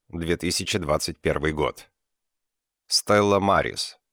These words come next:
Две тысячи двадцать первый, две тысячи двадцать второй год по земному исчислению. "Энни, это великолепно.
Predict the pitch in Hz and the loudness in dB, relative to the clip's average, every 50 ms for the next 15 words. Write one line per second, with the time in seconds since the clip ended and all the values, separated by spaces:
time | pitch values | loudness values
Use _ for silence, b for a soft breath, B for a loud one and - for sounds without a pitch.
0 | _ _ _ _ _ - 82 82 85 95 90 - 107 98 101 - - 95 82 78 | _ _ _ _ _ -16 -8 -2 0 0 0 0 -2 -4 -4 -4 -4 -4 0 0
1 | 82 80 - 82 - - - 104 107 107 104 107 95 92 - 90 98 110 110 - | 0 0 0 -6 -4 0 2 2 2 4 2 0 -2 -2 -6 -4 -2 -2 0 0
2 | 117 107 98 - - 87 80 85 82 - 85 - - - 82 80 80 78 73 82 | -2 -4 -4 -4 -2 0 0 0 0 0 -4 -6 -2 0 0 2 0 0 0 0
3 | 95 - - - - - 95 80 85 85 78 76 80 82 82 80 80 78 - - | -2 -2 -4 -12 -6 -4 -4 -2 0 -2 0 0 0 0 0 0 -2 -2 -4 -4
4 | - 76 - 78 73 69 64 62 62 62 - - - _ _ _ _ _ _ _ | -4 -4 -4 -4 -4 -6 -6 -8 -10 -10 -12 -14 -18 _ _ _ _ _ _ _
5 | _ _ _ _ _ _ _ _ _ _ _ _ _ _ _ _ _ _ _ _ | _ _ _ _ _ _ _ _ _ _ _ _ _ _ _ _ _ _ _ _
6 | _ _ - - 135 147 160 156 147 151 151 143 110 90 113 120 - - 113 98 | _ _ 0 2 4 4 4 6 6 6 6 4 4 2 2 0 2 2 2 2
7 | 101 95 - - 90 80 76 65 - - - 65 65 - | 2 2 2 0 0 2 0 -2 -2 -2 -2 -2 -2 -4